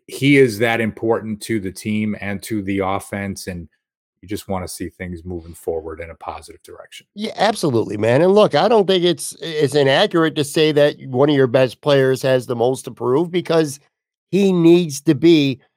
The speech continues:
Speaker 2: as good as this offense, as many complementary pieces as there are in this offense. He is your one undisputed top weapon, and he needs to play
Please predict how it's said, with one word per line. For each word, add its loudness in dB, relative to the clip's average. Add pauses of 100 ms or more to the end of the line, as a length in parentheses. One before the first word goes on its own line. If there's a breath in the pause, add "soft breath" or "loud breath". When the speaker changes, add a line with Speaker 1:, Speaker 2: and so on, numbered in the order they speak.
(140)
Speaker 2:
as -2
good 6
as 2
this 2
offense, 2
as -2
many 2
complementary 0
pieces -6
as -4
there 2
are 2 (240)
in 0
this 2
offense. 2
He 0
is 2
your 2
one 2 (800)
undisputed 4 (760)
top -4
weapon, -2 (220)
and -2
he -2
needs 2
to -6
play -2